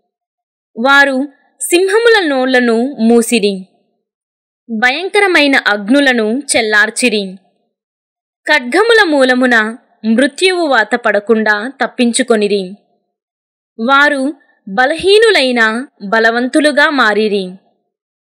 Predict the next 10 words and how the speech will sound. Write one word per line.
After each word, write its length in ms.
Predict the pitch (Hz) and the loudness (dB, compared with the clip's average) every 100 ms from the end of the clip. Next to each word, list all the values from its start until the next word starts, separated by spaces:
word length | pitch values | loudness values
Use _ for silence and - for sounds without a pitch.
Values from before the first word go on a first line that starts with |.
| _ _ _ | _ _ _
వారు 520 | 240 269 269 269 277 285 _ _ 233 | -2 2 2 0 -6 -8 _ _ -2
యుద్ధముల 520 | 277 247 403 427 403 | -2 2 0 2 0
యందు 540 | 311 254 233 233 233 - _ 202 | 0 0 2 2 0 -8 _ -6
మహాశక్తిమంత్రులై 1400 | 220 247 269 381 - 269 - 247 220 208 240 247 247 302 _ _ _ _ _ | -2 0 0 0 0 -2 0 0 0 0 0 2 2 -4 _ _ _ _ _
శత్రు 440 | - 330 320 523 523 | -4 -2 -2 0 0
సైన్యములను 720 | 403 294 277 269 254 220 214 233 285 208 | 2 0 2 2 2 2 0 -2 -6 0
ఓడించిరి. 680 | 220 220 220 208 233 202 190 180 _ _ _ _ _ _ _ _ _ _ _ _ _ _ _ _ 226 | 2 2 0 -2 -2 -2 -6 -14 _ _ _ _ _ _ _ _ _ _ _ _ _ _ _ _ -4
విశ్వాసము 600 | 302 302 302 381 480 415 | -2 0 0 2 2 2
వలన 520 | 285 247 226 214 247 _ _ _ _ _ | 2 2 2 0 -4 _ _ _ _ _
స్త్రీలు 500 | - 311 349 392 330 | -8 0 2 2 0